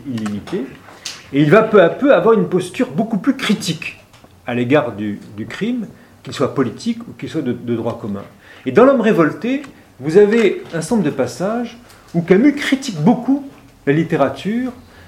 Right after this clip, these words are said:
euh, notamment la, la, la littérature surréaliste, qui fait l'apologie du crime. Alors vous voyez, vous voyez comment il,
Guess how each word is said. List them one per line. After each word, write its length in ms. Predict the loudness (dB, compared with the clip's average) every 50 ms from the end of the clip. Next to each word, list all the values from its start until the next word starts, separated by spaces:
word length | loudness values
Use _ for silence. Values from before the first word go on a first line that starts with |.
| -20 -20 -8 -2
euh, 500 | 0 2 4 4 4 4 2 2 0 0 0
notamment 420 | 0 -2 0 0 0 0 2 2 4
la, 140 | 4 2
la, 460 | 2 -2 -4 -8 -8 -4 -4 -2 -4 -4 -6 -6 -6 -6 -6 -6
la 140 | -4 -4 -4
littérature 420 | -2 -2 -4 -6 -6 -6 -8 -8
surréaliste, 800 | -2 -2 0 0 2 2 0 0 -2 -4 -8 -12 -16 -16 -20 -20 -20 -20 -20 -20 -20 -4 0
qui 120 | 0 0
fait 400 | 0 2 2 2 2 2 0 -2 -8 -16 -20 -20 -8 0
l'apologie 600 | 4 4 4 6 6 4 6 6 4 2 2 0 -2
du 100 | -2 -4
crime. 320 | -8 -10 -10 -10 -10 -10 -12 -14 -18 -20 -20 -20 -20 -12 -4
Alors 160 | 0 0 4
vous 60 | 6
voyez, 280 | 6 6 6 6 4 2
vous 80 | 0
voyez 220 | 2 4 4 4 4
comment 420 | 2 4 4 4 4 2 0 -4 -8
il, 140 | -8 -10